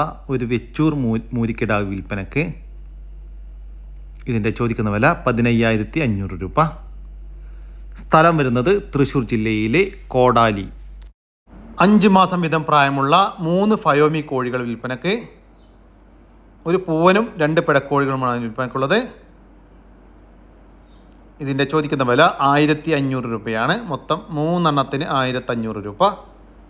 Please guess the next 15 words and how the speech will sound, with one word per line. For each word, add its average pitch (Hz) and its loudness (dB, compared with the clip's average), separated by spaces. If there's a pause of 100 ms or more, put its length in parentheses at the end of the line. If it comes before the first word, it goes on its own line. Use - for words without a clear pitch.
(1120)
സ്ഥലം 208 4
വരുന്നത് 160 4 (180)
തിരൂരിനടുത്ത് 165 0 (220)
വൈലത്തൂർ. 151 -2 (2250)
ഈ - -4
കോഴികൾക്ക് 143 2 (480)
ഡെലിവറി 151 0
ചാർജിൽ 135 4 (200)
all 131 0 (100)
കേരള 127 2 (560)
ഡെലിവറി 143 -2 (100)
സൗകര്യം 131 -4 (200)
ലഭ്യമാണ്. 113 -6 (2250)
അടിപൊളി 208 6
ഒരു 196 8